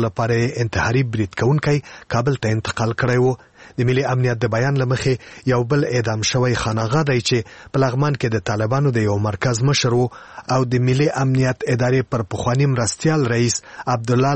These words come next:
لغمني د وژنې لپاره په حمله کې یې لاس درلود. همداراز اکمل، حجت الله، محمد خان او عثمان نور هغه طالبان بلل شوي چې چاودنې او تروریستي حملې ترسره کړي دي.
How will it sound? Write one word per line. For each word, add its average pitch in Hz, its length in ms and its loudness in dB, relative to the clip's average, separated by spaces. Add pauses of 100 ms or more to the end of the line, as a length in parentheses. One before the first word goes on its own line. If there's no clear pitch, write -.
(100)
لغمني 117 480 0
د 107 160 -2
وژنې 143 360 2
لپاره 107 360 -2
په 98 120 0
حمله 113 220 0
کې - 200 -2
یې 127 120 2
لاس 120 180 -2 (120)
درلود. 123 420 -2 (360)
همداراز 135 560 0
اکمل، 139 440 0 (280)
حجت 120 380 0
الله، 131 260 2 (240)
محمد 117 380 -2
خان 143 300 0
او 123 180 -2
عثمان 123 460 0 (360)
نور 151 140 4
هغه 127 200 0
طالبان 120 500 0
بلل 107 260 0
شوي 147 320 2
چې 135 220 2 (420)
چاودنې 147 560 2
او 131 100 0
تروریستي 117 560 0
حملې 127 460 2
ترسره 123 380 -2
کړي 131 320 2
دي. 139 160 0